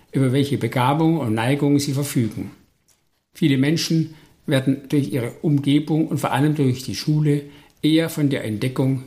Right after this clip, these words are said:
ihres Potenzials weggeführt. Wie entdecke ich nun praktisch mein Potenzial? Hier führen viele Wege nach Rom. Nachdenken und Reflexion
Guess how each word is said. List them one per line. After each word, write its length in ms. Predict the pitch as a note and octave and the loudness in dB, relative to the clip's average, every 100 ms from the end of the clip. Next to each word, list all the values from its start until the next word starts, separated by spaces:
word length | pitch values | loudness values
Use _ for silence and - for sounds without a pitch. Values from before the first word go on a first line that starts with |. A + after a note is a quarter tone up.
| - | -10
ihres 220 | A#2 G#2 | -10 -10
Potenzials 1040 | - A#2 G#2 G2 B2+ G#2+ G2+ A2+ - - - | -14 -18 -12 -8 -4 -4 -2 -4 -6 -8 -10
weggeführt. 640 | B2+ - - - - - _ _ _ _ _ _ _ _ _ _ _ _ _ _ _ _ _ _ _ _ _ - | -8 -8 -12 -16 -20 -20 _ _ _ _ _ _ _ _ _ _ _ _ _ _ _ _ _ _ _ _ _ -2
Wie 140 | A3+ A#3 | 2 2
entdecke 300 | F#3+ F3+ A3 | 2 0 -2
ich 120 | - | 0
nun 180 | F3+ E3 | 0 2
praktisch 420 | C3+ C3+ A2+ - | 0 0 -6 -4
mein 160 | A2 | -6
Potenzial? 640 | - - G2+ - G#2 G#2+ - _ _ _ _ _ _ _ _ _ _ | -6 -8 -8 -8 -8 -10 -14 _ _ _ _ _ _ _ _ _ _
Hier 480 | - F3+ G3 - - | 0 2 2 0 -10
führen 520 | - E3 E3 B2 C#3 - | 0 2 4 2 -2 -8
viele 380 | - G3+ G3 B2 | 0 2 2 2
Wege 240 | C3 C3 | 0 0
nach 200 | C3 - | -2 -4
Rom. 280 | G#2+ F2+ E2+ - - _ _ _ _ _ _ _ _ _ _ _ - | -4 -4 -8 -14 -20 _ _ _ _ _ _ _ _ _ _ _ -2
Nachdenken 760 | D#3+ G3 - F3 E3 D#3+ F#3 | 0 0 0 0 0 0 -4
und 160 | - C3+ | -2 0
Reflexion 720 | A#2+ B2 A#2+ - C3 E3 F3+ | 0 -2 -4 -2 2 2 0